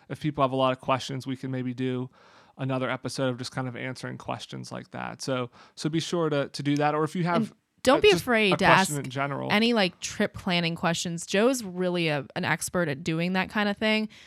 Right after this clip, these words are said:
Speaker 2: So those kind of questions are always welcome.
Speaker 1: Any other questions or anything that you may have, you know, feel free to,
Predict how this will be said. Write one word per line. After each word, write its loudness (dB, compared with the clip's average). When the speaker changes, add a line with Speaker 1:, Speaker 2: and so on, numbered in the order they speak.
Speaker 2:
So 2
those -2
kind -2
of -6
questions -4
are 0
always -2
welcome. -4
Speaker 1:
Any 4
other 4
questions 2
or 0
anything -2
that -4
you 0
may 0
have, 0
you -6
know, -2
feel -2
free -4
to, -4